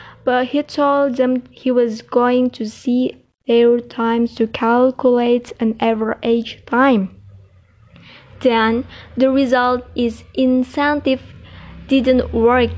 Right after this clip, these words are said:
in first group that be over a reward. Actually, they took three and,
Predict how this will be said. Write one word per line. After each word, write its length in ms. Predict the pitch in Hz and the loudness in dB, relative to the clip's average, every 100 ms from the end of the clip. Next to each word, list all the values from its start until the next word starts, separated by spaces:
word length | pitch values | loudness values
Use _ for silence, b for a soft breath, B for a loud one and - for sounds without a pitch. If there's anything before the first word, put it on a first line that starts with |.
| - | -2
in 160 | 226 | -2
first 480 | 214 220 220 226 - | -2 0 2 0 0
group 220 | 247 277 - - - | 0 0 -4 -10 -2
that 340 | 220 - - | -2 -2 -6
be 180 | 262 285 - | -4 -4 -4
over 400 | 247 226 240 240 _ | -4 -4 -4 -6 _
a 80 | 247 | -6
reward. 600 | 240 285 349 262 - - - _ - _ _ | -4 -4 -2 -4 -6 -14 -20 _ -20 _ _
Actually, 720 | 233 233 - 214 214 214 226 | -6 -6 -4 -4 -4 -6 -10
they 280 | - 214 226 | -6 -4 -4
took 420 | 220 - 262 254 | -6 -8 -8 -8
three 480 | - 254 262 262 262 - | -8 -4 -2 0 -4 -4
and, 320 | 233 233 | -2 -2